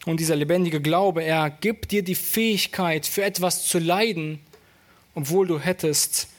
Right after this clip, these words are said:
die Welt genießen können. Das ist über Mose, Kapitel elf,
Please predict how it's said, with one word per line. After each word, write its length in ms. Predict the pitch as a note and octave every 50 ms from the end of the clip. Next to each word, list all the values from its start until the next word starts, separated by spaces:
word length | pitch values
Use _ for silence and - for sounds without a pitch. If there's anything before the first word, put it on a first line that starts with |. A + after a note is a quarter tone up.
| _ _ _ _ _ -
die 140 | - D3+ C3+
Welt 320 | D3 D3 C#3+ C#3+ C#3 - -
genießen 380 | D#3 D3 D#3+ E3 - - D3
können. 300 | - - C#3 B2+ A#2+ B2
Das 120 | B2+ B2+ C#3+
ist 160 | D3 C#3 -
über 220 | D#3+ C#3 C#3 C3
Mose, 580 | B2+ C3 C#3+ D3 D#3+ E3 D3+ D3 D3 C#3 C3+ B2+ A2+
Kapitel 220 | - C#3+ C#3 C#3 C3+
elf, 460 | C3 D3+ D#3 D3 D3 - - - -